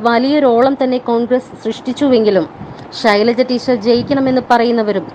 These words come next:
ചുരുക്കമായിരുന്നില്ല. സി പി എം എന്ന പാർട്ടിക്കപ്പുറം ശൈലജ എന്ന വ്യക്തിയോടുള്ള സ്നേഹമാണ് വടകരക്കാർ പ്രകടിപ്പിച്ചത്. ശൈലജയോടുള്ള ജനങ്ങളുടെ ഈ സ്നേഹം തന്നെ മുതലെടുക്കാനാണ് എം വി ഗോവിന്ദൻ പരമാവധി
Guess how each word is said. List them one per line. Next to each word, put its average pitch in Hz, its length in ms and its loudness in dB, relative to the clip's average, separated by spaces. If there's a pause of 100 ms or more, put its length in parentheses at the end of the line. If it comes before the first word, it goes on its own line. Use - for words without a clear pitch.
ചുരുക്കമായിരുന്നില്ല. 165 760 0 (1200)
സി 220 120 4 (140)
പി 254 140 4
എം 247 60 -2 (200)
എന്ന 220 100 2 (200)
പാർട്ടിക്കപ്പുറം 214 720 -2 (280)
ശൈലജ 269 500 2 (320)
എന്ന 240 140 0 (180)
വ്യക്തിയോടുള്ള 247 640 0 (140)
സ്നേഹമാണ് 214 600 0 (280)
വടകരക്കാർ 208 560 0 (140)
പ്രകടിപ്പിച്ചത്. 165 600 -2 (640)
ശൈലജയോടുള്ള 320 800 2 (200)
ജനങ്ങളുടെ 262 520 2 (180)
ഈ 240 40 0 (140)
സ്നേഹം 247 560 0
തന്നെ 247 200 0 (100)
മുതലെടുക്കാനാണ് 220 760 2 (240)
എം 208 180 0
വി 247 80 0 (100)
ഗോവിന്ദൻ 214 380 0 (180)
പരമാവധി 202 580 0